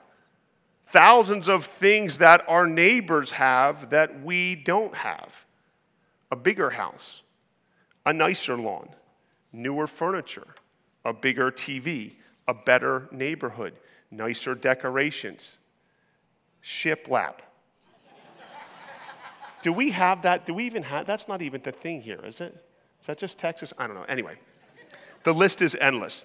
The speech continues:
Now, the next thing that the Lord says is, "Don't covet your neighbor's wife." Now, this taps into a strong desire we have for relationships,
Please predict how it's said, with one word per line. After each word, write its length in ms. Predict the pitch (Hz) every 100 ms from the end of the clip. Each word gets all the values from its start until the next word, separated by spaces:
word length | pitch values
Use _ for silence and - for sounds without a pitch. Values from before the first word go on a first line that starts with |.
| _ _ _ _ _ _ _ _ _ - - -
Now, 140 | 185 185
the 80 | 190
next 260 | 233 -
thing 140 | 311 285
that 120 | 254
the 100 | 220
Lord 280 | 196 202 190
says 440 | - 208 208 190
is, 600 | 190 170 156 151 147 - - - - 131
"Don't 340 | 170 196 254
covet 420 | - 208 196 202
your 220 | 175 185 175
neighbor's 640 | 170 170 175 165 175 160
wife." 760 | 151 135 147 139 107 - - - _ _ _ _ _ _ _ _ _ _ _ - -
Now, 160 | 185
this 260 | 160 208 226
taps 380 | - 214 214 214
into 280 | 180 190
a 60 | 180
strong 440 | 165 - 185 190
desire 480 | 170 160 139 165 170
we 140 | 151 156
have 340 | 131 156 156
for 240 | - 165 165
relationships, 1080 | 165 160 190 - 127 110 - - - -